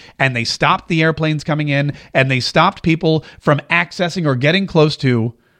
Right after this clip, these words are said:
President Clinton, because their job, what they swore an oath to do, was to keep them safe. And,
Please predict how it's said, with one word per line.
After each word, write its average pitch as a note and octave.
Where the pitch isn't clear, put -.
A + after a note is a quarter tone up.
President D#3+
Clinton, D#3
because C3+
their D#3
job, A#2
what D#3
they F#3
swore A3+
an A#3+
oath A#3
to A#3
do, C#3
was D3
to F#3
keep C#3
them A2+
safe. -
And, A#2+